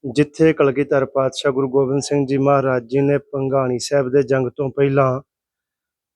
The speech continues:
ਭਾਈ ਸੰਗੋ ਸ਼ਾਹਰਾਂ ਨੂੰ ਆਖ ਕੇ ਇੱਕ ਥੰਮ ਗੜਵਾਇਆ, ਨਿਸ਼ਾਨੀ ਲਾਈ ਸੀ ਕਿ ਆਪਾਂ ਇਸ ਤੋਂ ਅੱਗੇ ਨਹੀਂ ਜਾਣਾ ਤੇ ਜਿਹੜੀ ਪਹਾੜੀਆਂ ਦੀ ਫੌਜ ਹੈ, ਉਹ ਇਸ ਤੋਂ,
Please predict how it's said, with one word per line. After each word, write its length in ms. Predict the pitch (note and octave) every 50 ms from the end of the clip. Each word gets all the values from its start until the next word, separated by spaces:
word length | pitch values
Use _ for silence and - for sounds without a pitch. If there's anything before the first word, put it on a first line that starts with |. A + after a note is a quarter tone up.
| _ _ -
ਭਾਈ 160 | D3+ D3 C#3+
ਸੰਗੋ 380 | C#3 - - D3 D3 D3 D#3+ E3
ਸ਼ਾਹਰਾਂ 380 | C#3+ - D#3 D3 D3 C#3+ C#3+ C#3+
ਨੂੰ 180 | C#3 C#3 C3+ C3
ਆਖ 220 | C3 B2+ B2 A2+ - _
ਕੇ 100 | - C#3+ D3 E3 D#3+
ਇੱਕ 120 | - - -
ਥੰਮ 320 | _ - C#3 C#3+ D#3 D#3
ਗੜਵਾਇਆ, 420 | C#3+ D3+ C#3+ C3+ B2+ C3 C3 C3+ C#3
ਨਿਸ਼ਾਨੀ 480 | C#3+ C3+ - - C#3+ C3+ C3+ D3 E3
ਲਾਈ 220 | D#3 D3 C3 C3+ B2+
ਸੀ 340 | A#2+ - - C#3+ C#3 C#3+ D#3+
ਕਿ 840 | - _ _ _ _ _ _ _ _ _ _ _ _ _ - D3+ - - F#3+
ਆਪਾਂ 300 | D3 - - - D3+ D3+
ਇਸ 120 | D#3 D3 -
ਤੋਂ 220 | - D#3+ D3 C#3
ਅੱਗੇ 220 | B2+ A#2 B2+ D3 D3
ਨਹੀਂ 180 | C#3+ C3+ C3
ਜਾਣਾ 300 | A2+ C3 B2+ B2+ B2 B2+
ਤੇ 160 | B2+ - C#3 C3
ਜਿਹੜੀ 280 | A#2+ C#3+ D3 C#3+ D3 C#3+
ਪਹਾੜੀਆਂ 500 | - - C#3+ C#3 C3 A#2+ A#2 B2 C3 C#3
ਦੀ 100 | D3 D#3
ਫੌਜ 360 | - - C#3+ C#3+ C#3+ C#3 D3
ਹੈ, 140 | D3+ D#3 D#3+ D#3 _ _ _ _ _ _ _ _ _ -
ਉਹ 200 | E3+ E3 E3+ E3
ਇਸ 120 | E3 D3 -
ਤੋਂ, 280 | - D#3 D#3 D#3+ E3+